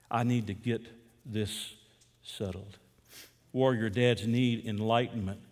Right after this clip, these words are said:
Warrior dads need empowerment. Warrior dads need equipment. Most importantly, the knowledge that they're truly the children of the living God.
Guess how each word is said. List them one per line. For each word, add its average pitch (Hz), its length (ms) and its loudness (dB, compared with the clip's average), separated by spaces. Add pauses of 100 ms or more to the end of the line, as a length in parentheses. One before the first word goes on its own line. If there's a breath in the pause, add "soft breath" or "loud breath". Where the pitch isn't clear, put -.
(380 soft breath)
Warrior 127 380 4
dads 131 440 2
need 127 320 4
empowerment. 120 760 0 (320 loud breath)
Warrior 143 420 4
dads 143 440 2
need 147 400 4
equipment. 135 640 0 (180 loud breath)
Most 190 300 4
importantly, 170 760 4 (120 loud breath)
the 160 100 2
knowledge 180 540 6
that 175 140 0
they're 170 160 2
truly 214 640 6 (160 loud breath)
the 180 80 2
children 185 720 4 (100)
of 160 80 2
the 190 100 8
living 190 360 6
God. 160 460 6